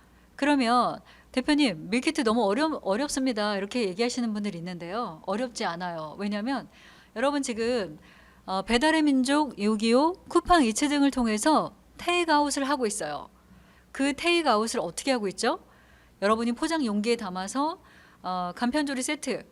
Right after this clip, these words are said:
레시피를 보내기도 하고 또는 다 조리된 것을 실제 데워 먹거나 그냥 먹을 수 있게 보내고 있어요. 이걸 뭐라 그래요? 밀키트, 식사 박스라고 하죠.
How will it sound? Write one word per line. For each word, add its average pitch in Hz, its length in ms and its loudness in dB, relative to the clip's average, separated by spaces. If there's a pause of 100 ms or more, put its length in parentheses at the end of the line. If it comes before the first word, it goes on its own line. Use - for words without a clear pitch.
레시피를 262 500 -4
보내기도 214 480 -4
하고 247 420 -6 (100)
또는 269 360 -2 (340)
다 226 380 2
조리된 214 440 -2
것을 277 440 -4 (340)
실제 294 600 0
데워 220 320 0
먹거나 226 500 -2
그냥 262 400 0
먹을 214 220 -2
수 247 100 -6
있게 240 140 -2
보내고 233 420 0
있어요. 147 400 -6 (380)
이걸 233 200 4
뭐라 202 280 2
그래요? 202 380 0 (280)
밀키트, 254 680 0 (260)
식사 - 360 0
박스라고 294 640 -2
하죠. 156 440 -10